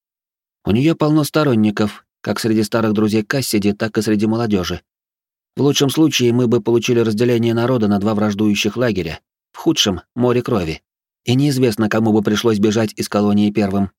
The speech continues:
Тогда каков был твой план? Ты действительно хочешь это знать? Криво улыбнулась Вероника. Учти, тебе не понравится.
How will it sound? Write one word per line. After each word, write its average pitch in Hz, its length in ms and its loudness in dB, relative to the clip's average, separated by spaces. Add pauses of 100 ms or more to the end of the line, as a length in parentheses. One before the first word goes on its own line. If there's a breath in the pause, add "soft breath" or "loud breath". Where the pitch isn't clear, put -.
(440)
Тогда - 340 -6
каков 107 380 0
был 101 180 0
твой 98 220 -2
план? 101 420 -4 (840)
Ты 107 100 0
действительно 175 540 0
хочешь 110 360 0
это 101 180 -2
знать? 98 360 -2 (420)
Криво 90 340 -4
улыбнулась 90 460 -2
Вероника. 87 500 -4 (440)
Учти, 117 460 -2 (260)
тебе 120 240 2
не 120 80 0
понравится. 104 600 -2